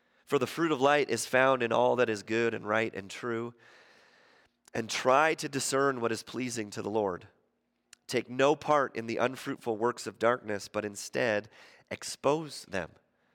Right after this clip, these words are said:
Right? So Paul says, "You used to live in darkness, but you don't live in darkness anymore. You live in the light." So,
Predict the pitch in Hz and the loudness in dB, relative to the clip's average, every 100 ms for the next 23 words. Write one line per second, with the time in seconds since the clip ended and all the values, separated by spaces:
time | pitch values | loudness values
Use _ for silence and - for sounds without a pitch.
0 | _ _ _ _ 135 180 147 - 208 - | _ _ _ _ 2 2 -2 2 2 4
1 | 202 156 156 220 185 196 226 - 165 165 | 2 2 -2 -4 -2 -4 -4 -4 -2 -2
2 | 160 165 208 160 139 151 170 196 175 220 | 0 0 0 -4 -6 -6 -2 -2 -2 -4
3 | 220 143 127 123 - 104 101 92 - _ | -2 -2 -4 -8 -8 -8 -6 -8 -8 _
4 | _ _ _ _ _ - 165 208 185 160 | _ _ _ _ _ -8 -2 4 4 6
5 | 165 190 - - 180 | 6 6 4 4 4